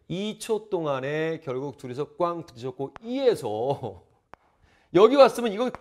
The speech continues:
이렇게 같이 나와야 되겠죠? 이것도. 어, 그래. 지금 이 이 미터 per second가 바로 이 초 동안에 마이너스가 되는 거죠. 가속도값 같이 나오는 것이고요. 그리고 이때 가속도값에 의해서 이 초 동안에 사 감소했으므로 얼마다? 육. 이렇게 해서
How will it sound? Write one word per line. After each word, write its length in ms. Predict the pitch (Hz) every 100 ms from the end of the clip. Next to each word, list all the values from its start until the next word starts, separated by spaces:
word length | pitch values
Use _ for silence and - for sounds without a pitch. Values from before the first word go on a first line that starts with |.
| -
이렇게 360 | - 208 226 -
같이 260 | 170 -
나와야 240 | 233 131 135
되겠죠? 400 | 123 117 240 214
이것도. 460 | 127 113 107 90
어, 300 | - 208 233
그래. 360 | 233 180 202 123 - _ _ _ _ -
지금 520 | - 143 180 208 - - _ -
이 280 | 156 165 -
이 120 | 156
미터 300 | 170 170 160
per 120 | - 147
second가 400 | 151 143 165 156
바로 400 | 123 127 151 - _ _ _ _ -
이 160 | 175
초 140 | 160 170
동안에 460 | 143 127 117 160
마이너스가 600 | 170 110 127 143 - 135 113
되는 180 | 107 101
거죠. 300 | 98 165 135
가속도값 500 | - 208 - - -
같이 320 | - 127 - 135
나오는 320 | 120 117 113
것이고요. 480 | 104 - 120 175 185 - - - _ _
그리고 320 | 165 190 226
이때 280 | 220 - 208
가속도값에 640 | - 143 156 151 143 -
의해서 160 | 123 120 -
이 160 | 180 208
초 180 | - 220
동안에 360 | 160 143 147 -
사 300 | - 156 156
감소했으므로 640 | 147 123 120 - 123 180
얼마다? 360 | 170 170 160 165
육. 180 | 165 - _
이렇게 480 | 202 240 247 - 202
해서 440 | 165 147 202 220